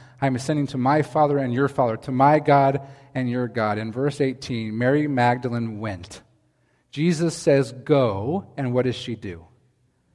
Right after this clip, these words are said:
She goes. She goes to the disciples with the news, "I have seen the Lord." And she told them that he had said these things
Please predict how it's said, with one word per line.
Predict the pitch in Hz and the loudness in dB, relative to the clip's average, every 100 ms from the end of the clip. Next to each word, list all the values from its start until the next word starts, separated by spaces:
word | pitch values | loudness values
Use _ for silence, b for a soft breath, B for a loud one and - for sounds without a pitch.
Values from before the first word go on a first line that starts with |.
| _ _ _ _ | _ _ _ _
She | - 104 | -18 -14
goes. | 101 87 87 - - _ _ _ _ _ _ _ - | -12 -12 -14 -20 -20 _ _ _ _ _ _ _ -14
She | 135 | -6
goes | 131 170 214 | 6 8 8
to | 214 | 6
the | 202 | 4
disciples | 185 - 147 131 147 147 | 4 8 8 6 0 -2
with | 151 | 0
the | 160 | 0
news, | 151 151 143 | 2 4 4
"I | 139 147 | 4 4
have | 135 139 123 | 4 0 0
seen | - 180 185 185 190 190 b b - | -6 -2 0 0 -4 -8 b b -10
the | 135 127 | -4 -2
Lord." | 127 123 110 101 | 0 0 -2 -4
And | 117 | -6
she | 156 | -8
told | 143 - 156 156 | -8 0 0 2
them | 160 160 170 170 b b b b | 0 0 -4 -8 b b b b
that | 110 | -8
he | - 156 | -6 -8
had | 151 113 | -6 -6
said | - 139 131 127 | -4 -2 -2 -2
these | 123 127 - | -4 -4 -6
things | 120 107 104 101 - | -6 -6 -10 -14 -16